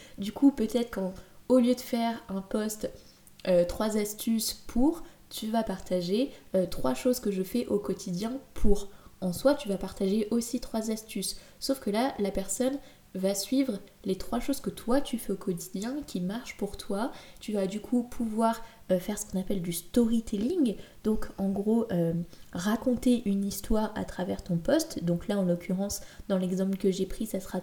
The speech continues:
ton histoire, les trois choses que tu fais au quotidien pour, euh, réussir à faire X chose. Et, euh, du coup, tu vas, euh, créer un lien de confiance parce que la personne va voir que si jamais elle aussi elle essaye de faire ces choses,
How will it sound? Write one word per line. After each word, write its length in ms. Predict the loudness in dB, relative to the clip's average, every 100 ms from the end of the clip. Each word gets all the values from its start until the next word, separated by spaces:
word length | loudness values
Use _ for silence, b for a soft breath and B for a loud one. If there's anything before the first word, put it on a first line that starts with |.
| -6 0
ton 200 | 2 2
histoire, 440 | 0 0 0 4
les 180 | 2 2
trois 300 | -4 -2 -2
choses 300 | -2 -8 -6
que 80 | -8
tu 180 | -6 -6
fais 220 | -2 -2
au 60 |
quotidien 580 | 0 -2 -4 -6 -4 -4 B B B -14 0
pour, 380 | 4 4 4
euh, 80 | 2
réussir 720 | 0 -2 -2 -6 -2 -2 -2 -4
à 200 | -2 -4
faire 340 | -4 -2 -2 -4 -10
X 260 | -6 -8
chose. 440 | -6 -2 2 2 0 B B B 0
Et, 300 | 2 2 2
euh, 120 | 0
du 160 | 0 -2
coup, 180 | 2 0
tu 160 | 2
vas, 240 | -2 -2 -4 B B -4
euh, 300 | 4 6 6
créer 320 | 4 0 4 4
un 120 | 4
lien 220 | 2 0
de 80 | -2
confiance 540 | -2 -4 -2 -4 -4
parce 200 | -6 -6
que 80 | -2
la 120 | -2
personne 440 | -2 -4 0 0 0 B B
va 180 | -2 0
voir 340 | 2 2 0 0
que 120 | -6
si 260 | -4 -4
jamais 460 | -2 -2 -4 -6 -6
elle 160 | -4 -4
aussi 240 | -4 -4
elle 80 | -4
essaye 240 | -2 -4
de 100 | -4
faire 200 | -4 -6
ces 140 | -6 -6
choses, 360 | 2 4 4